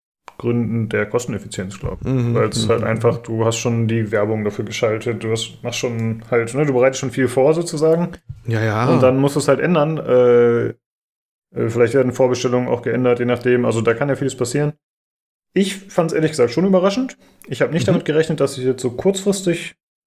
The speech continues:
Speaker 1: noch ändern würden, weil das ist ja einfach nicht mehr lange hin. Das wären jetzt noch zwei Monate gewesen. Und das Spiel wäre erschienen. Und das
Speaker 2: Mhm.
Speaker 1: finde ich schon, ist, äh, ziemlich kurzfristig zu sagen, ja, okay, äh, wir haben uns jetzt mal grad anders entschieden und wir hängen noch mal ein paar Monate dran. Das ist schon ein Ding, finde ich.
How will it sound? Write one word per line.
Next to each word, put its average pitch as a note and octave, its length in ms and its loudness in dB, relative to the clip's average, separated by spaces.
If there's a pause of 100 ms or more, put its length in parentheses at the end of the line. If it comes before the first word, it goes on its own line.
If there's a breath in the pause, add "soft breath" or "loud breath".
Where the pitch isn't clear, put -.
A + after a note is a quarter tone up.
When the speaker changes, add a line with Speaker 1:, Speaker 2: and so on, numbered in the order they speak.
(120)
Speaker 1:
noch B2 160 -4
ändern D3+ 360 0
würden, A#3+ 220 -2
weil G#2+ 80 2
das G2+ 140 -8
ist - 160 -10
ja F#3+ 100 2
einfach A#2+ 160 0
nicht A#2+ 160 -4
mehr B2+ 80 0
lange A2 160 0
hin. C3 160 -2
Das F#3 140 -2
wären B2 120 0
jetzt A2+ 120 -6
noch A#2+ 140 -4
zwei A2+ 200 -2
Monate A2+ 300 0
gewesen. A#2 540 0 (460)
Und B2+ 100 -4
das A#2 120 2
Spiel A#2+ 140 -2
wäre A#2 120 4
erschienen. C3+ 460 -2 (440 loud breath)
Und A2+ 160 0
das A2 120 2
Speaker 2:
Mhm. A2 40 0
Speaker 1:
finde F#3 140 0
ich F#3 100 -2
schon, B3+ 220 4
ist, C#3+ 180 0
äh, C3+ 160 2
ziemlich C3+ 240 -2
kurzfristig D#3 460 0
zu - 80 -12
sagen, A#2+ 200 4
ja, F#3 60 2
okay, E3 260 2
äh, B2+ 360 4
wir C3 60 2
haben C3+ 80 -2
uns C3 100 -6
jetzt C3+ 180 -4
mal A#2 180 0
grad A#2 160 0
anders C#3+ 220 0
entschieden B2 440 -2
und A#2+ 260 -2
wir A#2+ 80 2
hängen B2+ 140 -2
noch A#2+ 120 -2
mal B2 100 2
ein A#2 60 0
paar B2 140 0
Monate A#2 260 -2
dran. C3+ 280 -2 (1160 loud breath)
Das - 200 -2
ist F#3+ 100 0
schon C4 120 2
ein B3 60 2
Ding, C#4 160 2
finde A2 240 -2
ich. - 240 -8